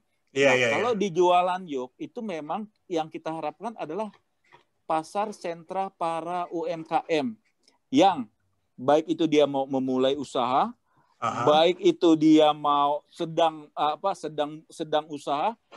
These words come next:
Speaker 2: dan bagi mereka yang sudah sering ekspor ke mancanegara.
Speaker 1: Iya, iya.
Speaker 2: Jadi,
Speaker 1: Tapi ke negara
Speaker 2: ya,
Speaker 1: lain, ah.
Speaker 2: ya, jadi jualan Yukom di, di, di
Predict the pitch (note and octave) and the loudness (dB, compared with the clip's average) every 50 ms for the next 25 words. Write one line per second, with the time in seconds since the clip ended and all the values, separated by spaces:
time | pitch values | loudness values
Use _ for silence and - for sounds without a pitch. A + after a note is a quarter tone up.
0 | - _ _ D3 C#3+ E3+ F#3+ G#3+ A#3+ A3+ A3 _ _ _ _ _ _ - D3+ D3 | -20 _ _ -2 2 2 2 2 0 -6 -16 _ _ _ _ _ _ -6 -2 0
1 | D3+ D#3 D#3 D#3+ E3+ F3+ E3+ E3 D#3+ D#3+ D#3+ D#3 - A3 G#3+ G#3+ G3+ F#3+ F3+ - | 0 0 -2 -2 -4 -6 -4 -4 -4 -4 -6 -6 -6 -6 -4 -4 -4 -6 -8 -10
2 | - F3 D#3+ D#3 C#3+ C#3 C#3 C#3 D3 G#3 A3+ - _ _ _ _ _ _ _ _ | -12 -10 -8 -4 0 0 2 2 0 -2 -4 -10 _ _ _ _ _ _ _ _
3 | _ _ _ _ _ - D#3+ D#3 E3+ G#3 A3+ G#3+ - F#3+ E3 - - _ - F3+ | _ _ _ _ _ -6 -4 -4 -4 -4 -6 -6 -8 -10 -10 -10 -10 _ 0 2
4 | G3 A3 A#3+ B3 B3 _ _ _ _ _ _ _ - F#3 F3+ F3+ E3 - D#3+ G3+ | 2 2 0 -2 -10 _ _ _ _ _ _ _ -6 -6 -4 -4 -4 -2 -2 -2
5 | G3 G3+ F#3 F3 G3+ G#3+ G3 F3+ F3 F3+ F#3 F3+ _ _ _ _ _ _ _ _ | -2 -2 -2 0 0 2 4 2 2 0 -2 -8 _ _ _ _ _ _ _ _
6 | _ _ _ _ _ _ _ - G#2+ G#2+ G#2 G#2 _ C3 B2+ B2+ A#2 A#2 A#2 A2+ | _ _ _ _ _ _ _ -20 -20 -20 -20 -12 _ -2 0 0 2 2 0 -2
7 | G2+ G#2 A2 - - _ _ _ _ _ _ C3+ C#3 D3+ - - - D3 C#3 B2+ | -4 -6 -10 -16 -20 _ _ _ _ _ _ -6 -4 -4 -4 -2 -2 -2 -2 0
8 | B2+ B2+ F#3 G3+ - B2 A#2 A#2+ B2 A#2+ A2+ G2+ - - A2 G2+ F#2+ - - _ | 0 2 4 4 4 4 4 2 2 0 -2 -4 -8 -14 -14 -14 -14 -16 -18 _
9 | - F3 F3 E3+ D#3+ D3+ C#3+ D3 D#3+ F3+ F#3+ C4 G#3 G3 G#3+ G#3+ G#3 G3+ G3+ G3+ | -2 2 2 4 4 4 4 2 2 0 2 0 0 2 2 4 4 2 0 -2
10 | G3+ G#3 G3+ G#3 G3 _ - G3 G3+ G3+ G3 G3 G3 F#3+ G3 G3 - A3+ A3 F#3+ | -4 -4 -6 -6 -6 _ -4 -4 -4 -4 -4 -6 -8 -8 -10 -10 -12 -6 -4 -4
11 | F#3 G3 - F3+ E3+ F#3 F3 D#3 - - F3 D#3+ | -4 -4 -6 -8 -8 -8 -8 -10 -12 -8 -6 -2